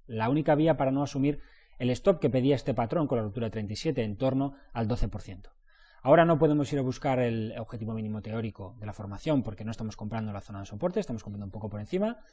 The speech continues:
hemos perdido parte de ese recorrido, estaríamos hablando de un objetivo mínimo teórico en la zona de diez, resistencia cuarenta y tres, cuarenta y cinco, incluso podríamos buscar como objetivo adicional, nos iríamos a un objetivo diez, quince por ciento, pero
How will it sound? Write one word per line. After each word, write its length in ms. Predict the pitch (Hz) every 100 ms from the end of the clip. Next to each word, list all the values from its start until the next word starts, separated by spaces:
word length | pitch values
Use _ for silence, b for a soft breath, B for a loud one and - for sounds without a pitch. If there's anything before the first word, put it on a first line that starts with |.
| b
hemos 380 | - 123 120 - - -
perdido 400 | 117 117 135 117
parte 380 | 147 156 123 123
de 60 |
ese 180 | 117 120
recorrido, 460 | 110 101 104 139 196
estaríamos 360 | 180 117 226
hablando 220 | 120 117 113
de 80 |
un 140 | 233 117
objetivo 400 | 110 120 110 117
mínimo 260 | 120 117
teórico 460 | 113 113 110 110 104 b b b
en 80 | 117
la 100 | 113
zona 260 | - 113 107
de 60 |
diez, 280 | 104 151 180
resistencia 680 | 151 117 110 - 123 117 117
cuarenta 340 | 113 107 98
y 60 | 98
tres, 260 | 131 139
cuarenta 280 | - 117 101
y 60 | 104
cinco, 260 | 180 147
incluso 320 | 120 117 120 104
podríamos 340 | 110 113 107
buscar 400 | 101 - 131 120
como 180 | 107 107
objetivo 300 | - 107 113
adicional, 460 | 104 - 113 123 - b b
nos 120 | -
iríamos 320 | 101 123 127 127
a 20 |
un 160 | 123
objetivo 440 | 120 - 110 120 113
diez, 260 | 113 143
quince 200 | - 117
por 140 | 117 147
ciento, 360 | 185 170 220 - _ _ b b b b -
pero 280 | 170 185